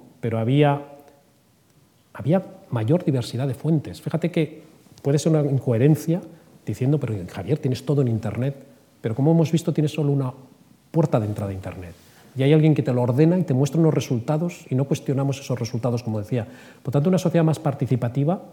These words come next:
y que tenga más pensamiento crítico, que verdaderamente cuestione todo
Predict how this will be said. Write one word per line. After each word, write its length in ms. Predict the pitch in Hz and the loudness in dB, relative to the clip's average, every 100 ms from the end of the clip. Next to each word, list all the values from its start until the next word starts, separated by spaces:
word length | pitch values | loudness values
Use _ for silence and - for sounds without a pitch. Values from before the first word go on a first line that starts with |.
| - _ _ _ | -20 _ _ _
y 100 | 135 | -4
que 100 | 127 | -2
tenga 260 | 127 143 147 | 2 2 4
más 160 | 131 | 0
pensamiento 560 | - 131 120 110 110 110 | 0 -2 -2 -4 -4 -6
crítico, 340 | 92 92 - - _ _ _ | -10 -14 -16 -20 _ _ _
que 100 | - | -4
verdaderamente 440 | 117 117 139 165 165 | -2 2 2 2 0
cuestione 600 | 123 - - 156 175 175 - - _ _ _ _ | -4 -6 0 2 2 -2 -12 -20 _ _ _ _
todo 200 | 170 165 | 2 2